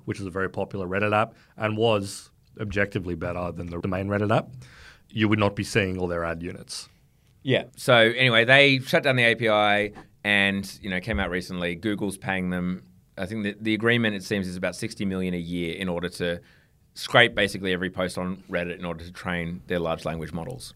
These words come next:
Speaker 1: Yep.
Speaker 2: Gemini in, in this
Speaker 1: Yep.
Speaker 2: case. Uh, which, you know, sure, that's like a revenue stream, but realistically, you know, unless they get them all on board and are able to jack the price, you know,
Speaker 1: Yeah.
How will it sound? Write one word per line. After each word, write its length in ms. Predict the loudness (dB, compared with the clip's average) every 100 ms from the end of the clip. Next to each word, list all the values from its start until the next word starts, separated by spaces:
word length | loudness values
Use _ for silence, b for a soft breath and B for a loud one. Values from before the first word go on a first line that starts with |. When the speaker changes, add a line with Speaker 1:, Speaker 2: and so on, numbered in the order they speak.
| 2
Speaker 1:
Yep. 220 | 2 4
Speaker 2:
Gemini 420 | 0 0 -2 -6
in, 240 | -6 -8 -8
in 120 | -8
this 160 | -8 -2
Speaker 1:
Yep. 140 | -2 -2
Speaker 2:
case. 200 | -8 -18 b b b b _ 0
Uh, 260 | 4 4 0
which, 440 | -2 -4 -4 -14 _ -6
you 80 | -2
know, 160 | -2
sure, 360 | 0 2 2 0
that's 220 | -2 -2 -2
like 120 | -2
a 60 |
revenue 320 | -2 0 -2 -4
stream, 300 | -4 -2 -2
but 80 |
realistically, 760 | -4 -4 -4 -6 -10 -6 -6 -6 -14
you 100 | -10
know, 60 | -8
unless 280 | -2 -2 2
they 140 | 2
get 140 | 2 0
them 220 | -4 -4
all 300 | -2 0 0
on 180 | 0 0
board 540 | 0 0 2 0 0
and 160 | -2 0
are 100 | 0
able 240 | 0 -2
to 100 | -10
jack 280 | -4 -4 -4
the 80 | -10
price, 600 | -6 -2 0 0 -6 -16 _ _ _
you 100 | -8
know, 80 | -6
Speaker 1:
Yeah. 80 | -8